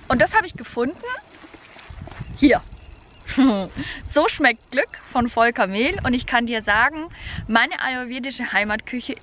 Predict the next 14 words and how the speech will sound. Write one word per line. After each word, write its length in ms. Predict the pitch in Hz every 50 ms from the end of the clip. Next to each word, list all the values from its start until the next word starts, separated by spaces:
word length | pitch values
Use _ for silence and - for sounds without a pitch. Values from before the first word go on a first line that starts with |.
| -
ist 260 | 220 220 196 - - - -
ein 200 | - - 196 - - -
absoluter 640 | 240 262 - - - 269 226 226 233 226 - 214 214
Knaller. 580 | - - - 208 180 180 160 160 151 - - - - - - - - -
Ich 260 | - 294 339 320 -
liebe 420 | 262 208 196 220 240 269 294 392 359
das, 220 | 381 415 587 605 - - - - - - - - -
weil 380 | - 196 202 208 190 202 277 403 587 605 - - - - - - - - - - - - - - - - - - - - - - - - - - - -
mit 160 | 277 294 -
unseren 380 | - 320 381 - - 349 320 -
Zutaten 440 | - 349 330 - 294 247 - 240 226
gekocht 400 | 226 - - - 185 - - -
wird. 220 | - - - - - - - - - - - - - - - - - - - - -
Und 480 | 285 311 330 339 330 - - - -